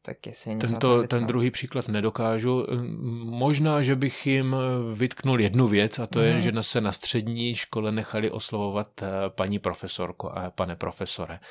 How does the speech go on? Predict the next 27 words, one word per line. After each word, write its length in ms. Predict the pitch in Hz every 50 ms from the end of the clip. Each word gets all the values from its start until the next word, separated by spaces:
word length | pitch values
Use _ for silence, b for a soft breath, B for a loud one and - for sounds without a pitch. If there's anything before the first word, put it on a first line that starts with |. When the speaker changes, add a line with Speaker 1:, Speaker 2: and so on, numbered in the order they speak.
| B B B B B B
Speaker 2:
což 240 | - - 101 - -
jsme, 380 | - - 110 110 104 95 92 - B B B B B B
eh, 180 | 113 95 90 87
my 240 | 90 95 101 90 90 95 113 110 101 104 -
jako 220 | 104 92 - 110
studenti 460 | - - 127 110 117 113 107 - 117
přijali, 600 | - - - - - 110 117 120 120 127 139 143 B B B B
ale 180 | - 120 110
žádný 320 | 101 95 92 90 87 101 101
z 60 | 92
nich 160 | 98 92 -
profesorem 600 | - 85 90 - 95 90 - 95 87 85 85 90 -
ani 140 | - 107 95
profesorkou 600 | - 90 87 - 92 - - 87 - - 85 85
nebyl. 260 | 85 82 82 82 85
Speaker 1:
A 60 | 78 -
jak 140 | 117 123
bychom 240 | 143 170 - - 226
je 60 | 226
teda 160 | 196 - 147 143
měli 300 | 139 131 131 127 120 -
oslovovat? 600 | - - - - - 104 87 90 - - 127 - _ _ - _ _ _ _ _ _ _ _ _ _ _ _ _ _ _
Speaker 2:
Pane 200 | - - 90 85
učiteli 560 | 85 95 95 - - 107 - 110 104 113 117 107
a 60 | 104
paní 240 | - 90 92 98 104
učitelko. 480 | 135 131 - 156 156 - 104 87 -